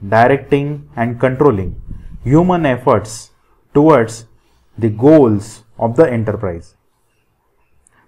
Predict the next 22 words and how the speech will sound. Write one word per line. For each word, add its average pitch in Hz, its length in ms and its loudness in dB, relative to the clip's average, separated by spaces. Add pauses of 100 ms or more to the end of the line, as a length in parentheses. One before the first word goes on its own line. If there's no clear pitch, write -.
The 160 120 4
goals 175 500 2
of 185 180 2
the 190 100 2
enterprise 147 760 0
are 117 560 0
fulfilled 151 640 2 (920)
through 220 440 4 (380)
the 127 200 2
use 165 500 4
of 127 260 0
the 120 100 2
resources 120 800 -2
like 110 420 0
men, 135 640 -4 (100)
money, 131 640 -4 (120)
materials, 123 840 -2
and 110 180 -4
the 110 60 -2
machines. 113 760 -8 (560)
For 180 480 2
enterprise, 131 960 0